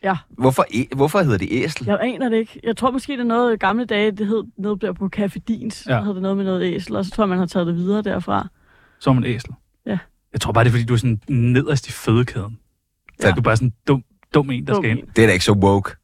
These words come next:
Speaker 3: Nej, men
Speaker 1: Det
Speaker 3: det
Speaker 1: er
Speaker 3: der,
Speaker 1: ikke
Speaker 3: det tilbage i
Speaker 1: særlig woke
Speaker 3: halvfemserne.
Speaker 1: at være
Speaker 2: Nej, det er da
Speaker 1: æsel.
Speaker 2: ikke så
Speaker 3: Det var,
Speaker 2: woke.
Speaker 3: øh, Uffe Holm og Sebastian Dorset og Madison. Og
Speaker 2: Ja,
Speaker 3: der var
Speaker 2: de er
Speaker 3: ikke noget,
Speaker 2: fandme ikke woke.
Speaker 3: der var ikke
Speaker 1: Nej.
Speaker 3: noget woke dengang.
Speaker 2: Ej, det er de fandme ikke.
Speaker 3: Nej,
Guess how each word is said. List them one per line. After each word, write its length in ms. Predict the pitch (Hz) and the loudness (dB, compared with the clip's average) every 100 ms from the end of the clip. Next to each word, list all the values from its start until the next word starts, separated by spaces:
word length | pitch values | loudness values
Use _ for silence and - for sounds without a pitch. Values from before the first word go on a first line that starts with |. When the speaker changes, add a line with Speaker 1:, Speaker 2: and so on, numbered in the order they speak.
| _ | _
Speaker 3:
Nej, 320 | 107 101 127 143 | -6 -2 -2 -2
men 20 | |
Speaker 1:
Det 80 | 127 | -4
Speaker 3:
det 60 | 196 | 2
Speaker 1:
er 40 | |
Speaker 3:
der, 80 | 139 | 2
Speaker 1:
ikke 60 | - | 2
Speaker 3:
det 60 | |
tilbage 180 | - - | 2 2
i 40 | |
Speaker 1:
særlig 140 | - - | 4 4
woke 120 | 196 | 2
Speaker 3:
halvfemserne. 140 | 190 | 0
Speaker 1:
at 60 | 202 190 | 0 0
være 80 | 110 | 2
Speaker 2:
Nej, 120 | 113 | 2
det 100 | 110 | 0
er 40 | 104 | 0
da 60 | |
Speaker 1:
æsel. 20 | 98 | -2
Speaker 2:
ikke 100 | 107 | 0
så 60 | |
Speaker 3:
Det 40 | 123 | 0
var, 80 | 120 | 2
Speaker 2:
woke. 140 | 107 117 | 2 0
Speaker 3:
øh, 80 | 131 | -2
Uffe 180 | 147 127 | -2 -4
Holm 460 | 110 113 175 190 | -4 -2 -2 -2
og 160 | 135 110 | -2 -2
Sebastian 340 | 127 120 120 | -4 -4 -2
Dorset 560 | 117 101 143 160 151 135 | -4 -4 -4 -2 -2 -2
og 80 | 113 | -4
Madison. 600 | 107 131 165 - 123 117 | -4 -4 -4 -4 -2 -2
Og 60 | |
Speaker 2:
Ja, 60 | 104 | -2
Speaker 3:
der 60 | 107 - | -4 -4
var 60 | 95 | -2
Speaker 2:
de 40 | |
er 40 | - | 2
Speaker 3:
ikke 120 | 156 | 4
noget, 140 | 143 | 6
Speaker 2:
fandme 200 | 123 101 | 4 2
ikke 180 | 90 78 | -2 0
woke. 140 | 92 87 | 0 0
Speaker 3:
der 40 | |
var 80 | 143 | 0
ikke 80 | 127 | 0
Speaker 1:
Nej. 40 | 131 | 0
Speaker 3:
noget 100 | 117 | 2
woke 180 | 131 - | 0 0
dengang. 300 | 120 107 98 - | -2 -4 -4 0
Speaker 2:
Ej, 120 | 117 | 4
det 60 | 123 | 4
er 20 | |
de 80 | 113 | 2
fandme 300 | 101 95 90 | -2 0 0
ikke. 140 | 82 | -2
Speaker 3:
Nej, 260 | 110 127 123 | -2 -4 -6